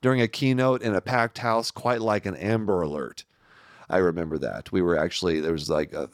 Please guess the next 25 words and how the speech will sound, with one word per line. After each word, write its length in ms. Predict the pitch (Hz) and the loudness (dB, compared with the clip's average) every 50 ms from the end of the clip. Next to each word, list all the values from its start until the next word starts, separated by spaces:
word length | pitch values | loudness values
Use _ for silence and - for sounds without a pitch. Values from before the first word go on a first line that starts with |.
| - - | -14 -12
t-, 240 | - - 107 104 101 | -2 2 2 2 2
two 240 | - - 123 117 | 0 0 0 2
thousand 440 | 110 - 104 95 92 87 80 82 76 | 2 4 2 2 2 0 -2 -6 -8
people 380 | - 101 92 85 - 78 76 65 | -4 -2 -2 -2 0 -2 -4 -2
and 140 | 71 78 76 | -4 -4 -4
a, 300 | 73 71 67 - - 85 | -4 -6 -8 -10 -10 -8
an 60 | 80 | -6
Amber 320 | 69 82 90 90 82 90 | -4 -2 -4 0 0 2
Alert 340 | 85 80 80 78 76 76 76 | 2 2 2 0 0 -2 -2
went 200 | 76 85 82 80 | 0 0 2 2
off, 380 | 78 76 73 73 71 - - - - - | 2 2 0 -2 -4 -10 -18 -20 -10 -6
like, 200 | 76 78 - - | -6 -6 -6 -4
in 280 | 82 92 90 82 85 | -2 0 0 0 0
the 80 | 82 80 | 0 2
middle 340 | 78 82 80 82 85 80 78 | 2 4 4 4 4 2 2
of 160 | 82 78 - | 0 -2 -4
the 80 | - | -8
keynote, 600 | - - - 87 85 80 80 78 76 65 - - - - - | -12 -8 -6 -4 -4 -2 0 0 0 -2 -4 -8 -14 -14 -10
uh, 180 | 71 73 67 - - - - | -8 -8 -6 -6 -10 -10 -4
to, 120 | - 104 | 0 2
like, 380 | 78 76 78 76 71 - - - _ _ _ _ _ _ _ _ _ | 2 4 4 2 2 -2 -10 -20 _ _ _ _ _ _ _ _ _
a 140 | - 80 76 | -6 -6 -6
thousand 720 | - _ - 92 87 85 78 82 82 87 82 76 73 73 | -4 _ 0 2 4 2 2 0 -2 -4 -6 -6 -8 -12
phones. 640 | - - 87 78 73 71 67 60 58 62 - - - | -8 -6 -4 -4 -4 -4 -8 -10 -12 -12 -14 -14 -8
<laughs> 60 | - | -8